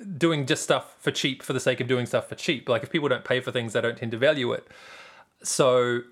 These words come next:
even with the, the skills I have as a trainer and facilitator, like, I still have my rates, which some people will object to. I, those rates are not there because I wanna fleece people,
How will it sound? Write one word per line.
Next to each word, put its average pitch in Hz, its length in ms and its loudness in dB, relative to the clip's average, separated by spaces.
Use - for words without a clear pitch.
even 135 280 2
with 120 280 2
the, 120 140 2
the 117 120 -6
skills 120 320 -2
I 117 60 2
have 110 160 0
as 110 80 -6
a 113 60 -4
trainer 113 340 -2
and 107 80 -6
facilitator, 123 680 0
like, 113 300 -4
I 113 140 0
still 113 340 -2
have 107 220 0
my 107 420 0
rates, 117 460 0
which - 420 -6
some - 200 0
people 120 240 0
will 120 160 0
object 165 380 -2
to. 117 240 -6
I, 135 280 2
those 143 240 4
rates 143 320 2
are 139 60 2
not 123 180 2
there 120 160 2
because 110 400 -2
I 123 100 2
wanna 117 220 -2
fleece 147 260 -2
people, 113 480 -6